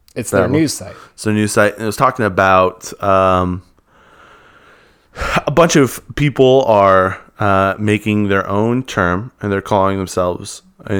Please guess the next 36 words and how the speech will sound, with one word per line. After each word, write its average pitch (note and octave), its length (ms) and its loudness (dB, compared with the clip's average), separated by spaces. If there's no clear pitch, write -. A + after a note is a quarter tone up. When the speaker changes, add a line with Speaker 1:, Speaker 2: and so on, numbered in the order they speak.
Speaker 2:
it's F#2+ 160 -4
a G2 60 0
new A2 280 0
sexual G#2 560 -2
identity F2+ 680 -2
called F#2 440 0
super - 340 -4
straight, F3 320 0
and G#2+ 300 0
they're G#2+ 80 2
part B2+ 260 4
of, A#2+ 160 0
they B2 100 6
wanna C3 200 4
be B2+ 100 2
part B2+ 220 4
of A2+ 100 4
the G#2+ 100 2
L G#2 160 4
G G#2 100 -6
B G2+ 140 -4
T G#2 200 -6
Q A2 420 -2
plus A2 320 0
group. C#3+ 340 0
Speaker 1:
Okay. A#2+ 400 -4
Speaker 2:
Because A#2 400 2
they A2 240 2
are G#2 300 4
straight, C3 680 -2
'cause A2+ 280 -2
when A#2+ 400 -2
there's, G#2+ 280 -4
when, A#2+ 520 -4
so, G#2 400 -2
so F#2+ 440 0